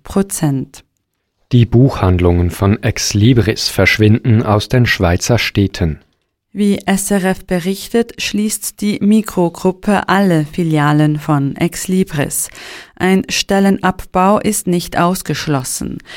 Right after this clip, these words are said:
Speaker 1: Die Mikrogruppe will das Buchgeschäft von Exlibris schrittweise auf Galaxus überführen.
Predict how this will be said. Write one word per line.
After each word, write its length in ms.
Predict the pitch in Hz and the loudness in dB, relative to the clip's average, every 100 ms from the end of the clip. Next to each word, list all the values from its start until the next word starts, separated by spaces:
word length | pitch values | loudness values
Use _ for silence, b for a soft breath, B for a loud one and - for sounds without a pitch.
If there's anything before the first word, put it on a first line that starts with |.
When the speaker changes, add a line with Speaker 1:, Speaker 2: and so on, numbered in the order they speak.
| B B | B B
Speaker 1:
Die 220 | 214 208 | 0 0
Mikrogruppe 960 | 208 220 220 - 202 202 214 208 254 240 | 2 2 2 2 0 2 -2 0 0 2
will 240 | 220 214 | 2 2
das 300 | 196 202 196 | 2 0 -2
Buchgeschäft 1040 | - 208 214 208 - 170 - 196 202 220 - | -4 -2 -2 -2 -2 -2 -2 0 0 -2 -8
von 280 | - 175 160 | -2 0 0
Exlibris 840 | 156 - - 180 175 170 180 - 175 | -4 -6 -4 -4 -2 -2 -2 -4 -6
schrittweise 880 | - 202 202 165 160 156 151 165 - | -4 -2 -4 0 2 2 0 -2 0
auf 240 | 196 - | -2 -2
Galaxus 800 | 208 214 196 202 - 147 - - | -2 0 -2 -4 -4 -4 -6 -10
überführen. 840 | - 139 143 - 147 139 139 131 | -8 -4 -4 -4 -4 -2 -2 -4